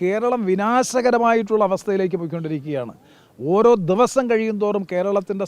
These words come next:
സർവ്വ നന്മകളും നഷ്ടപ്പെട്ടുകൊണ്ടിരിക്കുകയാണ്. എത്രയും പെട്ടെന്ന് ഈ ഗവൺമെന്റിനെ കേരളത്തിന് പുറത്താക്കാൻ കഴിയുമോ അത്രയും കേരളം രക്ഷപ്പെടും എന്നാണ് എൻ്റെ വ്യക്തമായിട്ടുള്ള അഭിപ്രായം.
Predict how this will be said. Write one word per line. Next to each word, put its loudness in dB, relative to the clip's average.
സർവ്വ -4
നന്മകളും -4
നഷ്ടപ്പെട്ടുകൊണ്ടിരിക്കുകയാണ്. -8
എത്രയും -2
പെട്ടെന്ന് -2
ഈ 4
ഗവൺമെന്റിനെ 2
കേരളത്തിന് -2
പുറത്താക്കാൻ -2
കഴിയുമോ 0
അത്രയും -4
കേരളം -4
രക്ഷപ്പെടും -8
എന്നാണ് -6
എൻ്റെ -6
വ്യക്തമായിട്ടുള്ള -10
അഭിപ്രായം. -20